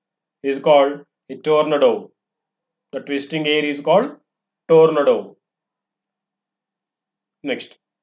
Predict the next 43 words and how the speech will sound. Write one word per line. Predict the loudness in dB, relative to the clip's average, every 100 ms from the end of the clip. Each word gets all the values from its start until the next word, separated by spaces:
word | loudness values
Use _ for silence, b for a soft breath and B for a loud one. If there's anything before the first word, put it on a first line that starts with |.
| _ _ _ _ _ _ _ _ _ -4
A | -2
cyclone | 2 0 2 0 2
is | 0 -2
expand | -6 -8 -2 0 2 2
up | 0 -2
to | -6 -6 -12 _ _ 0
thirty | 0 0 -4
to | -2 0
thirty-five | 0 0 -2 -2
kilometers. | -2 -2 -2 -4 -8 -10 -16 _ _ _ _ _ _ _ -8
Isn't | -4 -4
it? | -4 -10 _ _
Of | -6
course, | -4 -2
it | -2
might | -4 -4
be. | -8 -12 _ _ _ _ _ 2
Now, | 2 0 -8 _
the | -6 -2
center | 0 0 2
of | 2 2
the | -2
cyclone | 0 0 0 0 0
is | -2 0
called. | 0 0 -2 -14 _ _ _ _
What | 0 0
do | 0
we |
call | 0 0
the | 2
center | -2 0 0
part | 0 2
of | 0 -2
the |
cyclone? | -2 -2 0 0 -2 b _ _
Where | -4 0 2
the | 4 2 2
air | -2 -2 -2
pressure | -2 0 0 0
is | -4 -4
being | -4 -4 -2
very | -2 0
low | 0 0 -2